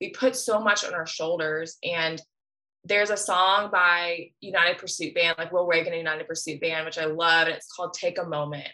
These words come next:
And anyone's listening, take a moment to listen to Take a Moment. It's so good. And he says, "Take a moment to remember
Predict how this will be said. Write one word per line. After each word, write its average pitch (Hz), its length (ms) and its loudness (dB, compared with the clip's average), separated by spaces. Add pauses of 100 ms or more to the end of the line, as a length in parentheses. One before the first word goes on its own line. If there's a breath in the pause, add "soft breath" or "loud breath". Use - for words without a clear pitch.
And 165 160 0
anyone's 202 260 -2
listening, 170 520 -2 (260)
take 240 200 4
a 381 40 4
moment 233 480 6
to 226 100 -4
listen 214 320 0
to 233 100 -8
Take 208 200 -4
a 208 60 -8
Moment. 165 360 -4
It's - 180 -10
so 185 200 0
good. 170 300 0
And 165 200 -8 (360 soft breath)
he 214 60 -6
says, 208 140 -2
"Take 226 240 -2
a 277 60 4
moment 202 460 0
to 196 120 -6
remember 175 560 0